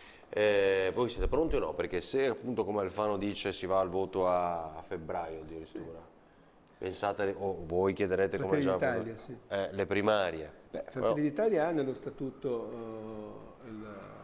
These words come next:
Speaker 2: fatto delle primarie, ed è una cosa, eh,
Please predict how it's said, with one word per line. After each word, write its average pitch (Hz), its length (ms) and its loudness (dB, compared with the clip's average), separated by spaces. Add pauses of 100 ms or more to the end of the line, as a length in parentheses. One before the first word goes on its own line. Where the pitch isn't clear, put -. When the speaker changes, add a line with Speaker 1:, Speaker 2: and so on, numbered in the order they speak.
(160)
Speaker 2:
fatto 113 240 -8
delle 113 160 -6
primarie, 104 760 -8
ed 120 280 -8
è 135 40 -4
una 131 140 -2
cosa, 139 440 0
eh, 107 220 -12